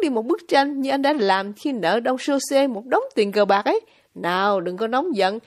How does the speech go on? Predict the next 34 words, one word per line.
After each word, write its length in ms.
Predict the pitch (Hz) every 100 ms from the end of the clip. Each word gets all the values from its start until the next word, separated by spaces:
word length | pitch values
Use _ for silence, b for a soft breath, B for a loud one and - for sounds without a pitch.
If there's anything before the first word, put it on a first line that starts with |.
| b b b
Anh 240 | - 226 247
không 220 | 320 294
phải 240 | 285 240
là 80 | 403
một 160 | 202 214
người 200 | 196 190
giàu 220 | 214 214
có, 340 | 233 269 453 359
và 140 | 220
hãy 120 | 208
cô 280 | 233 294 269
hiểu 280 | 247 208 277
lấy 140 | 277
điều 180 | 185 180
đó 160 | 202 277
nghĩa 360 | 220 175 269
là 80 | 359
như 160 | 208 202
thế 160 | 285
nào. 220 | 233 180 - b b
Anh 240 | - 214 240
không 200 | 311 285
phải 260 | 233 233
là 60 | 330
người 200 | 190 185
nghèo, 400 | 190 202 170 165
Louis, 300 | 214 233 392 - b b
và 120 | 208
em 140 | 220
cần 280 | 247 - 214
có 100 | 208
quần 220 | 302 220
áo 160 | 202 269
mới. 300 | 339 311 508